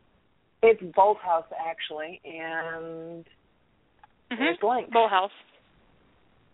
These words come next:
Speaker 1: Mm-hmm.
Speaker 2: That is it, and it is fucking amazing.
Speaker 1: Mm-hmm.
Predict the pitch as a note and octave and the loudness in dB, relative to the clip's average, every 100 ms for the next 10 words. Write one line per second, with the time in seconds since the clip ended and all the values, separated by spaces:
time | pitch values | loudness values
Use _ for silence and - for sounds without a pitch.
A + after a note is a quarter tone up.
0 | _ - A3+ B3+ D4+ - _ _ _ _ | _ -8 -4 -4 -4 -10 _ _ _ _
1 | _ _ _ _ _ _ _ _ _ _ | _ _ _ _ _ _ _ _ _ _
2 | _ _ _ _ _ _ _ _ _ _ | _ _ _ _ _ _ _ _ _ _
3 | _ _ _ _ _ _ _ _ _ _ | _ _ _ _ _ _ _ _ _ _
4 | _ _ _ _ _ _ _ _ _ _ | _ _ _ _ _ _ _ _ _ _
5 | A#3 A#3+ B3 D4 E4 B3 A#3 A#3+ A#3 - | 4 4 4 4 4 4 2 0 0 -4
6 | A3 A#3+ A3+ G#3+ A#3 F3 F3 _ _ _ | -8 -6 -2 -2 -4 -8 -14 _ _ _
7 | _ _ _ _ _ _ _ _ - F#3+ | _ _ _ _ _ _ _ _ -8 -4
8 | G3+ A#3 | 0 0